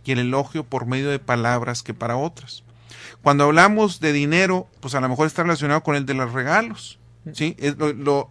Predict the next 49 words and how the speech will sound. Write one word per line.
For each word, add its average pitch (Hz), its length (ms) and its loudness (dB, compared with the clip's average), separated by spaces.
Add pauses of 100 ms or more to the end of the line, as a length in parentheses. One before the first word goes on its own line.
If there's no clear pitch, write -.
(140)
ahí, 165 400 2
a 143 100 -2
mí 165 100 -2
no 208 80 -2
me 220 80 -2
importa 196 380 0
que 175 100 -4
me 139 100 -6
digas, 180 420 0 (420)
este, 127 300 -2
algo 156 240 2
bonito 160 440 0
y 135 100 -2
que 120 200 -4
qué 139 100 2
bien 165 200 0
lo 165 80 0
hiciste, 156 380 -4
no, 131 100 0
a 127 60 0
mí 175 300 0
que 160 160 -4
me, 123 260 -4 (260)
que 135 80 -4
me 127 60 -4
impacte 160 840 0
el 117 80 -8
dinero, 131 220 -4
en 156 60 -2
otras 160 240 -4
palabras, 160 480 2 (360)
a 127 80 -2
mí 135 80 2
no 160 80 2
me 202 80 0
interesa 165 540 2
que 147 80 -4
me 131 100 -2
digas 156 200 2
que 143 100 -4
me 123 100 2
veo 127 140 2
muy 156 180 0
bien 151 240 0
si 131 120 -2
me 117 100 0
regalas 120 380 0
una 135 220 -2
pulsera, 135 540 -2